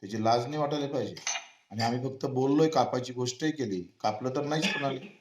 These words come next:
फक्त बोललो तर तुम्हाला एवढं झोंबतंय. आज सोयाबीन काय भावानं विकावं लागतं माहित आहे? तीन हजार रुपये,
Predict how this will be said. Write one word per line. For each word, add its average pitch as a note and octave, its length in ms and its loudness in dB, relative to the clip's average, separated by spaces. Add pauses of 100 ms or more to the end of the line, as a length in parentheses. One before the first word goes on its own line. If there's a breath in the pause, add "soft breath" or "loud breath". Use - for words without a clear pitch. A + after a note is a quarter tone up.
(600)
फक्त A2 160 -6
बोललो B2+ 400 2
तर F3 200 0
तुम्हाला E3 240 2
एवढं D#3+ 200 2
झोंबतंय. C#3 460 -4 (880)
आज A2+ 200 2
सोयाबीन B2 400 0
काय A#2+ 220 2
भावानं A2 300 -2
विकावं A2 260 -2
लागतं G#2+ 260 -4
माहित A2 240 0
आहे? - 120 -8 (640)
तीन A2 180 2
हजार G#2+ 240 2
रुपये, G2 320 -4